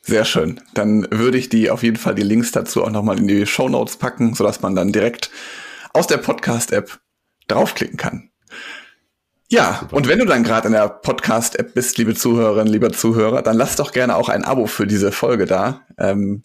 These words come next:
Speaker 1: bewerte den Podcast Führungskraft sehr gerne und empfehle vor allen Dingen auch gerne den Podcast weiter, wenn du jemanden kennst, für den das auch interessant sein kann. Und ja, lieber Timo,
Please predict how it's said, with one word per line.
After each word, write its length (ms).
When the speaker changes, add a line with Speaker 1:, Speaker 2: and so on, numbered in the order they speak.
Speaker 1:
bewerte 400
den 160
Podcast 520
Führungskraft 600
sehr 140
gerne 240
und 200
empfehle 400
vor 180
allen 100
Dingen 120
auch 100
gerne 360
den 100
Podcast 480
weiter, 480
wenn 180
du 80
jemanden 400
kennst, 480
für 200
den 380
das 120
auch 200
interessant 520
sein 220
kann. 380
Und 520
ja, 320
lieber 220
Timo, 340